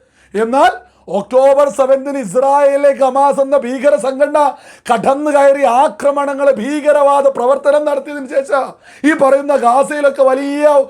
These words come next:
ബുദ്ധിമുട്ടുകൾ ഉണ്ടായത്. ഈ ഗാസയിലൊന്നും ഒരു സ്വാതന്ത്ര്യത്തിൻ്റെ പ്രശ്നം ഒക്ടോബർ സെവൻത്ത് മുമ്പ് വരെ ഇല്ലായിരുന്നു. ഇസ്രായേലിനെ ഹമാസ് എന്ന് ചുറഞ്ഞോ, ചൊറിഞ്ഞോ അന്ന് മുതലാ ഈ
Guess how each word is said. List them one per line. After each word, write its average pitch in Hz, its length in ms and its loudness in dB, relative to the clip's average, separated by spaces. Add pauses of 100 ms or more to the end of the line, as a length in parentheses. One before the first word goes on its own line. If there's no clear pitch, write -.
(220)
ബുദ്ധിമുട്ടുകൾ 285 640 -4
ഉണ്ടായത്. 294 380 2 (720)
ഈ 339 100 0 (120)
ഗാസയിലൊന്നും 262 960 -2 (220)
ഒരു 277 220 2
സ്വാതന്ത്ര്യത്തിൻ്റെ 262 680 0
പ്രശ്നം 247 460 -2
ഒക്ടോബർ 269 440 2
സെവൻത്ത് 254 280 -4
മുമ്പ് 247 320 -6
വരെ 262 140 4 (440)
ഇല്ലായിരുന്നു. 277 640 0 (500)
ഇസ്രായേലിനെ 294 880 0 (100)
ഹമാസ് 277 400 0
എന്ന് 302 420 -6
ചുറഞ്ഞോ, 285 440 0 (320)
ചൊറിഞ്ഞോ 285 440 2 (400)
അന്ന് 269 480 -2 (100)
മുതലാ 311 380 2 (500)
ഈ 269 60 -4